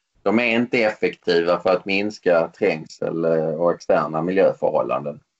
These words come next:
Så därför är det viktigt att titta på helheten innan man finansierar en transportsträcka. Eh, investeringar inom kollektivtrafiken är ju ofta stora och då kan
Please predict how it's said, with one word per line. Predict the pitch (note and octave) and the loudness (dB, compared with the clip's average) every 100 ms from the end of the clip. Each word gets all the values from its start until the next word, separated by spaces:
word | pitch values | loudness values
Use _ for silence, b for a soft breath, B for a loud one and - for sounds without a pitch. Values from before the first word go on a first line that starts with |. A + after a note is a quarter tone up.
| _ _ _ _ _ _ _ _ _ - | _ _ _ _ _ _ _ _ _ -4
Så | A2+ | 2
därför | C#3+ A#2 C3+ | 2 2 2
är | C#3+ | 2
det | C3+ | 4
viktigt | C3 C3+ C#3 B2 A2+ | 4 2 0 0 0
att | G#2+ | 0
titta | A#2 A#2+ A#2 G#2 | 2 2 2 0
på | G#2+ G2 G2+ | 4 4 4
helheten | A#2+ C#3 A2 F#2+ F#2+ F2 G#2+ A#2 | 2 2 2 2 0 -2 -2 0
innan | A#2+ A2 G2+ | 2 2 0
man | F#2+ | -2
finansierar | - F#2+ F#2+ F#2+ G#2 F#2+ F2 E2+ F2 - | -2 -2 0 0 0 2 4 4 2 -2
en | G2+ E2+ | -2 -2
transportsträcka. | D#2+ E2+ D#2+ A#2 D#2+ - - C2 _ - E2+ _ _ _ _ _ - - _ _ _ - _ _ - - - - - - | -4 -6 -2 0 0 -2 -14 -16 _ -20 -20 _ _ _ _ _ -20 -20 _ _ _ -20 _ _ -20 -20 -20 -20 -18 -6
Eh, | - - - | -4 -4 0
investeringar | C#3+ D3+ D3 E3 C#3 B2+ | 2 2 2 2 2 2
inom | B2+ B2 | 2 0
kollektivtrafiken | - C3 B2 D#3 A2+ A#2 A2 A2+ G#2+ G#2 G2 - A2 | 2 0 0 0 0 0 2 2 2 0 -2 -4 -2
är | G#2+ | 2
ju | G#2 G#2 | 2 4
ofta | A2+ A#2+ - - | 2 2 0 -2
stora | - G2+ G#2+ A#2+ - - | 0 2 4 4 4 4
och | F#2+ G2 | 4 4
då | G#2+ F#2+ | 2 2
kan | - - F#2+ F#2 F#2 G2+ | 0 -2 0 0 -4 -8